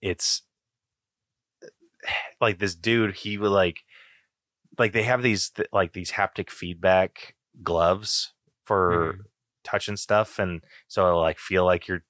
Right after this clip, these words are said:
Speaker 1: you're touching things. And this
Speaker 2: Yeah.
Speaker 1: dude, it was, like, a, a model of, like, a human, right? And he, like,
Speaker 2: Mm-hmm.
Speaker 1: went to, like, touch the,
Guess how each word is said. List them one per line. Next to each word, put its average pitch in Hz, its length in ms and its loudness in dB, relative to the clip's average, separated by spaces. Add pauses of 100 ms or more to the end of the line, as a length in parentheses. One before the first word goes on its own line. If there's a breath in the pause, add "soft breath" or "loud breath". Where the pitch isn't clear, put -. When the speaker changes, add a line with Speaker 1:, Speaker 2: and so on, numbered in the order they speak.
Speaker 1:
you're 90 140 -12
touching 92 460 -4
things. 101 440 -4 (500 loud breath)
And 101 140 2
this 92 140 0
Speaker 2:
Yeah. - 20 -14
Speaker 1:
dude, 101 340 4
it 92 100 4
was, 95 140 -2
like, 90 400 2 (1200)
a, 82 460 2 (100)
a 92 100 -2
model 90 540 2
of, 80 120 -2
like, 80 320 0
a 85 100 -8
human, 80 640 -6 (300)
right? 92 360 2 (400 soft breath)
And 98 120 -4
he, 92 140 0
like, 85 180 4
Speaker 2:
Mm-hmm. - 20 0
Speaker 1:
went 92 180 2
to, 98 100 0
like, 82 240 2
touch - 460 -2
the, 85 300 2